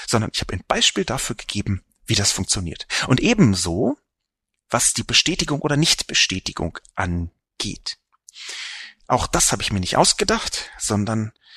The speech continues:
habe ich empirisch selbst überprüft, und zwar vor der Kolumne. Der dritte Punkt ist die Abfrage. Und das ist zwar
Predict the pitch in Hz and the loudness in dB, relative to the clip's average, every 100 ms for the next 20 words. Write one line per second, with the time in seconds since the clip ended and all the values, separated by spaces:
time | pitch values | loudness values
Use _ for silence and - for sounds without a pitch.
0 | - - - - - - 110 - - - | -20 -12 -6 -6 -6 -6 0 2 0 -4
1 | _ - 104 - _ - 151 156 - 220 | _ -6 -6 -6 _ 0 4 2 2 4
2 | - - - - - 120 117 - - - | 4 6 2 -2 0 4 4 6 4 4
3 | - - - 117 101 - 120 131 - - | 0 -4 -6 -4 -2 -2 0 0 0 -2
4 | 98 - 117 101 - - 90 139 180 175 | -2 0 0 0 -4 -8 -4 0 0 -4
5 | - - - - - - - _ - 127 | -8 -12 -12 -12 -14 -18 -20 _ 0 2
6 | 123 135 - - - 170 180 - - 147 | 4 2 2 0 2 0 0 -2 -2 2
7 | - - - 131 - - - - - 90 | 4 2 0 0 2 2 4 2 0 -4
8 | 90 92 - 110 160 - - - - 127 | -4 -4 -2 -2 -2 -8 -12 -12 -2 0
9 | 123 147 - - - - 143 135 131 131 | 2 2 0 0 2 0 2 2 2 -2